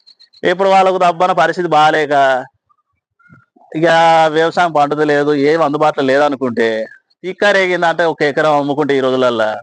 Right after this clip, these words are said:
పెరుగుతా అంటే పెరుగుతా అంటే ఎకరం కోటి రూపాయలు కూడా అవుతుంది. కోటి రూపాయలను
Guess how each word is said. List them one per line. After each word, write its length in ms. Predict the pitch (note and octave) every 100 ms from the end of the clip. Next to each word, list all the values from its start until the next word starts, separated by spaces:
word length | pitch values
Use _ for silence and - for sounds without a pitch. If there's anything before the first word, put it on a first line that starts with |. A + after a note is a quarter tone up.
| -
పెరుగుతా 320 | D3+ E3 D#3+
అంటే 120 | D3+
పెరుగుతా 300 | C#3+ C#3+ C#3
అంటే 160 | C3+ C#3+
ఎకరం 220 | C#3+ D#3+
కోటి 300 | - D3 D3+
రూపాయలు 220 | C#3+ C#3+
కూడా 140 | C3 C#3
అవుతుంది. 280 | A2 - - _ _ _ _ - -
కోటి 260 | C#3+ E3 E3
రూపాయలను 680 | D#3+ E3+ E3 D3 B2+ B2